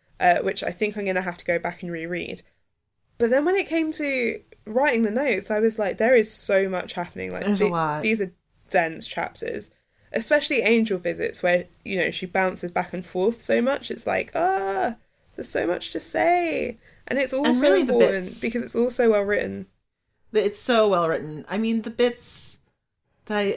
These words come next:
Speaker 2: am really loving so far are just, I mean, Thornton,
Speaker 1: Yeah.
Speaker 2: checking out Mags,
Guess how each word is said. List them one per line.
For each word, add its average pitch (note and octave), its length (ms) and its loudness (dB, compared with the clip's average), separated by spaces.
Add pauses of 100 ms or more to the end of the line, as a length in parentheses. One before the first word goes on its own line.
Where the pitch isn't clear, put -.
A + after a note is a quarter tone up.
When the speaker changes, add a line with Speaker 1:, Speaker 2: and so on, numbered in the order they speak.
Speaker 2:
am G3+ 180 -2
really G#3+ 220 2
loving D#3+ 360 0
so D#3 180 -6
far D3+ 420 2
are E3 180 -2
just, E3 280 -10
I E3 100 0
mean, D3 500 -6 (480)
Thornton, C4 580 0 (1120)
Speaker 1:
Yeah. F3+ 200 0
Speaker 2:
checking G#3 240 0
out A#3+ 180 -2
Mags, F#3+ 580 -4